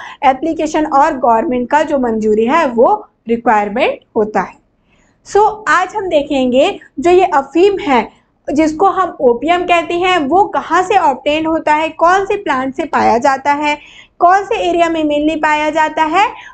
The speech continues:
और इसका जो मेन active chemical constraint क्या है जिसके कारण ये इतना ज़्यादा beneficial भी है और harmful भी है। So, इन सब बातों का हम detail से इस video में discuss करते जाएंगे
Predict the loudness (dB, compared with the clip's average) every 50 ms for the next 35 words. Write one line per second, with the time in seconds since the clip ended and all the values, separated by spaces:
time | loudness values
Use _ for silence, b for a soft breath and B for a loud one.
0 | B _ 0 2 4 4 2 0 -2 -8 -10 -6 -2 2 2 2 2 2 2 0
1 | 0 B B B B B _ _ -2 0 2 4 2 2 0 -2 -2 -2 -2 -2
2 | 0 2 2 4 4 4 2 2 0 0 2 2 2 0 2 0 -2 -2 -2 -2
3 | -4 -4 -2 -2 -4 -4 -2 0 2 2 0 0 -2 -2 0 0 0 -2 -2 -4
4 | -4 -2 0 0 0 0 2 2 0 2 0 -2 -2 -2 -4 -6 -8 -12 -14 -10
5 | -4 -2 0 2 2 2 2 2 0 0 0 -2 -2 0 -2 0 0 0 0 2
6 | 2 0 0 0 0 -2 0 2 2 2 2 0 -2 0 2 2 4 4 2 0
7 | -4 -10 -20 _ -8 -2 2 2 2 2 0 -2 -4 -4 -2 -2 0 0 0 -2
8 | 0 2 2 2 2 0 -2 -4 -8 b b b b b b b b _ 0 2
9 | 2 2 0 -4 -6 -4 -2 -2 0 0 0 0 2 0 0 0 0 0 -4 -2
10 | 0 0 -2 0 -2 -4 -2 0 0 0 2 2 2 2 2 0 0 -2 -4 -4
11 | -4 -6 -4 -4 -2 0 0 0 2 0 -2 -2 -4 -8 -16 -16 _ -6 -6 -6
12 | -4 -2 0 0 0 -2 -2 -4 -4 -2 -4 -4 -2 0 0 0 0 0 0 0
13 | 0 0 -2